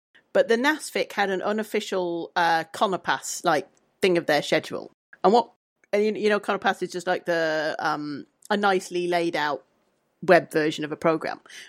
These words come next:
But the thing it does is it automatically picks up your time zone presumably from your I P or whatever, maybe from your browser, and then tries to tell you what, what items are coming up shortly, but it doesn't convert the actual time zone.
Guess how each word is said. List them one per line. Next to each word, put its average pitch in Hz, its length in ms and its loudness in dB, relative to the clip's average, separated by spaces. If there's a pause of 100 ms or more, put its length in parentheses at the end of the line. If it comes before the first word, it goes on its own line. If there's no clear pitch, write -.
But 208 80 0
the 220 80 4
thing 302 200 0
it - 140 -4
does 175 440 2 (340)
is 220 200 0
it - 120 -2
automatically 247 760 0
picks - 280 -4
up 220 120 -2
your 220 260 0
time 208 420 -2
zone 165 460 -4 (360)
presumably 202 280 2
from 196 220 -4
your 180 100 0
I 170 140 0
P 165 260 -2
or 160 80 -4
whatever, 156 280 -4
maybe 175 200 -2
from 165 200 -4
your 160 80 -6
browser, 143 400 0 (340)
and 196 180 -2
then 202 200 -2
tries 196 580 0 (140)
to 190 320 0
tell 220 300 0
you 226 180 -4
what, 202 240 0 (140)
what 202 240 -2 (200)
items 202 460 0
are 185 100 4
coming 190 400 -2
up - 280 -2 (140)
shortly, 180 600 2 (800)
but 214 100 4
it 208 80 2
doesn't 247 260 -2
convert 220 460 -2
the 202 60 0
actual 190 320 -2
time 214 300 0
zone. - 260 -10